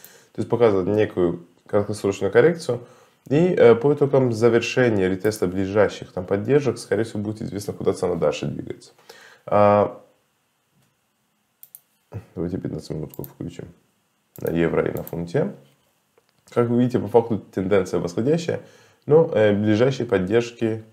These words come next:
э, могут протестироваться в течение сессии. Европейская, американская один тридцать шесть, э, двадцать один тридцать шесть. Э, отметка такая целевая, хорошая для евро. И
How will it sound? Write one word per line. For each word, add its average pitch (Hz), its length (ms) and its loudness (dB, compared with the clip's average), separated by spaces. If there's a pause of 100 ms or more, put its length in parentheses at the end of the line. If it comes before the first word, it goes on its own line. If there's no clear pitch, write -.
(140)
э, 85 220 -2
могут 107 360 0
протестироваться 87 720 -6
в 87 60 -8 (500)
течение 101 500 -4
сессии. - 480 -6
Европейская, 92 680 0
американская - 520 -2
один 135 160 -4
тридцать 120 320 -8
шесть, - 460 -4 (720)
э, 92 260 0
двадцать 101 400 0
один 104 320 2
тридцать 90 640 -4
шесть. - 720 -6 (120)
Э, 78 600 0
отметка 85 540 -4
такая 85 280 -2
целевая, 80 520 -2
хорошая 80 600 -6
для 80 260 -6
евро. 117 500 -2 (580)
И 170 300 2